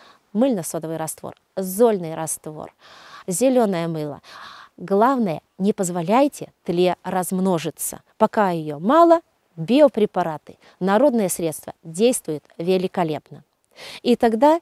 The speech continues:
вы действительно получите абсолютно здоровую, экологически чистую, безопасную, лечебную ягоду и здоровые, красивые кусты. Плюс окружающей среде, микрофлоре вашей почвы,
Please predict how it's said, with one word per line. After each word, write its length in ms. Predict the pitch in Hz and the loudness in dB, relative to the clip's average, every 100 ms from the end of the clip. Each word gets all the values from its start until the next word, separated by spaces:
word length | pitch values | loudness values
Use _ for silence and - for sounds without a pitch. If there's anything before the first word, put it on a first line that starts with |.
| - - | -2 -2
вы 180 | 202 226 | 0 0
действительно 600 | 247 - 233 220 165 160 | -2 -4 -6 -6 -6 -8
получите 540 | - 180 160 - - - | -4 -4 -4 -8 -16 -8
абсолютно 640 | 214 - 269 285 220 196 | -8 -2 -2 -2 -2 -6
здоровую, 720 | 180 180 233 247 175 143 139 - | -4 0 2 4 2 -2 -12 -12
экологически 760 | 208 262 247 262 269 214 - 202 | -6 0 0 0 0 -4 -6 -10
чистую, 560 | - 277 - 170 156 151 | -2 -2 -2 -6 -6 4
безопасную, 880 | 226 208 202 - 214 220 - 170 156 | 4 4 0 0 2 4 2 -6 -8
лечебную 1000 | - 190 185 - - 214 196 185 165 156 - | 0 2 2 -2 0 0 0 -4 -4 -6 -8
ягоду 540 | 175 180 156 151 139 - - - - - | -6 -4 -4 -6 -14 -18 -20 -20 -20 6
и 240 | 320 370 - | 8 8 4
здоровые, 560 | 180 156 170 214 170 | -6 -4 0 -2 -2
красивые 520 | - 156 - 175 170 160 | -6 -8 -6 -4 -4 -6
кусты. 440 | - - - 147 - - - _ | -8 -12 -10 -12 -12 -20 -20 _
Плюс 460 | - 156 123 - - _ _ _ _ _ _ _ _ _ | -4 -4 -4 -10 -14 _ _ _ _ _ _ _ _ _
окружающей 640 | 156 160 156 220 247 - | -8 -6 -2 0 0 -4
среде, 440 | 175 - 160 156 - _ _ _ | -10 -8 -12 -10 -14 _ _ _
микрофлоре 760 | 180 277 - 220 - 220 185 160 | 2 2 2 0 2 0 0 -2
вашей 300 | 170 - 156 | -4 -6 -10
почвы, 520 | _ 208 233 - | _ 0 0 -4